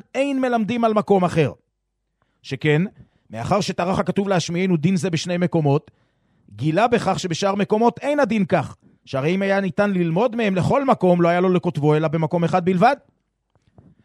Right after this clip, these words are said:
ולכן שני כתובים הבאים כאחד אין מלמדים.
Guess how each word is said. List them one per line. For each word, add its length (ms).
ולכן 260
שני 200
כתובים 300
הבאים 240
כאחד 500
אין 180
מלמדים. 420